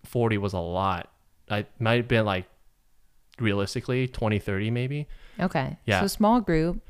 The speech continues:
Speaker 2: and you go back to college. What year is this now? Like, for you
Speaker 1: Uh,
Speaker 2: in terms of, like, are you a junior? Are you a senior? What are you?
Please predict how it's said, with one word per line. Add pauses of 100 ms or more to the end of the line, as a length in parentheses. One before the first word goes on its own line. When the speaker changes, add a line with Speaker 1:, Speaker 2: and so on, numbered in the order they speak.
Speaker 2:
and
you
go
back
to
college.
What
year
is
this
now? (300)
Like,
for (220)
you
Speaker 1:
Uh,
Speaker 2:
in
terms
of,
like,
are
you
a
junior?
Are
you
a
senior?
What
are
you?